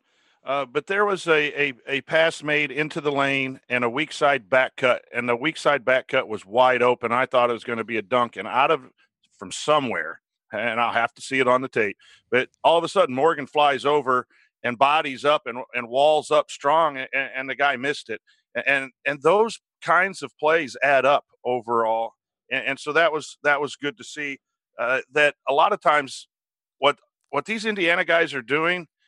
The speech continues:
you could look on the stat sheet. We have it up here, uh, on my secondary screen, but sometimes these things that you don't see add up. And when you got multiple players doing some of these hustle plays and covering for a mistake and hedging correctly and, and rotating,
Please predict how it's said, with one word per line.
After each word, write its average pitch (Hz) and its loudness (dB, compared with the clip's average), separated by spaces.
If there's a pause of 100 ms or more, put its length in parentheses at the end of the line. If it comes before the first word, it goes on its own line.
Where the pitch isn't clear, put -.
(120)
you 139 -6
could 139 -8
look 190 2
on 180 2
the 139 -8
stat 151 0
sheet. 151 -8
We 139 -4
have 147 2
it 143 0
up 143 0
here, 147 0
uh, 123 -4
on 139 2
my 139 0
secondary 147 -2
screen, 165 -4
but 131 -2
sometimes 156 0
these 135 -10 (360)
things 170 0
that 151 2
you 127 -12
don't 147 2
see 165 -6 (400)
add 165 4
up. 139 4 (220)
And 127 -2
when 127 -4
you 214 -6
got 175 4
multiple 143 0
players 151 0 (540)
doing 147 -2
some 151 -2
of 135 0
these 135 -4
hustle 151 -2
plays 135 -2
and 110 -16
covering 147 0
for 135 2
a 131 0
mistake 143 -2
and 113 -12 (340)
hedging 143 0
correctly 135 0
and, 120 -4
and 123 -4
rotating, 139 -2